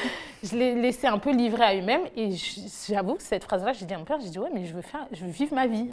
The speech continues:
Speaker 2: en vrai.
Speaker 1: Mais t'as,
Speaker 2: Euh,
Speaker 1: t'as raison.
Speaker 2: je veux vivre ma vie et tout. » Ma mère, elle l'a beaucoup mieux accepté. Euh, elle l'a pas,
Speaker 1: Ouais.
Speaker 2: franchement, elle l'a pas mal vécu. Elle, je pense qu'elle a compris que j'en avais marre. Et, euh, j'étais arrivée à un stade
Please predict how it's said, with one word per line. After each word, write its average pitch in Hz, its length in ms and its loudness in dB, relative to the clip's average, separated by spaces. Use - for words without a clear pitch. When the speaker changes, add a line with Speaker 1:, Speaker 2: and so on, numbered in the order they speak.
Speaker 2:
en 180 140 -8
vrai. 180 260 -6
Speaker 1:
Mais 180 180 -4
t'as, 165 280 -2
Speaker 2:
Euh, 160 160 -2
Speaker 1:
t'as 170 100 -6
raison. 196 180 -4
Speaker 2:
je 226 120 -6
veux 214 100 0
vivre 208 260 2
ma 208 140 6
vie 202 320 0
et 175 80 -6
tout. » 359 220 -8
Ma 254 80 4
mère, 453 160 2
elle 254 60 6
l'a 196 140 8
beaucoup 311 340 2
mieux 254 220 6
accepté. 214 720 2
Euh, 143 420 -2
elle 202 140 -4
l'a 180 100 -4
pas, 254 400 -4
Speaker 1:
Ouais. 202 260 -2
Speaker 2:
franchement, - 300 -10
elle 240 60 -4
l'a 185 80 -4
pas 214 140 -4
mal 220 200 2
vécu. 202 340 -4
Elle, 185 220 -4
je - 80 -16
pense 370 160 4
qu'elle 254 140 10
a 196 80 6
compris 254 320 -2
que 233 60 -4
j'en 208 140 -2
avais 180 240 -4
marre. 202 540 2
Et, 220 200 0
euh, 202 100 0
j'étais 233 240 -2
arrivée 240 240 2
à 220 60 0
un 208 80 -2
stade 269 420 2